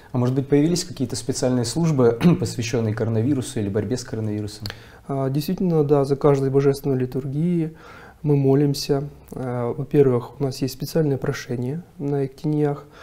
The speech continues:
Speaker 2: которое прово-, произносит, э, священник или диакон. И, кроме того, с-, читается специальная молитва, вот, э,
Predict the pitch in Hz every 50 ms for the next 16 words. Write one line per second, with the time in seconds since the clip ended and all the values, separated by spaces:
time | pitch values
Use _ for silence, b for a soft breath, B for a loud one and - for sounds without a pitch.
0 | B B B B B - 147 143 151 143 147 131 131 139 139 135 135 131 131 143
1 | - - 143 139 135 135 143 147 143 - - 127 - - - 143 123 - 131 131
2 | - - 143 - - 147 135 135 131 - - 143 135 135 127 135 135 131 135 131
3 | - 131 131 135 B B B B B B B - 151 151 170 175 170 160 143 -
4 | 139 139 156 165 160 - - 131 - - - - 151 156 165 160 - - - -
5 | 135 - - 147 156 151 151 147 147 147 151 151 135 139 131 - - - - -
6 | - _ _ B B B B B B B B B - 131 127 127 131 127 123 123
7 | - - 127 123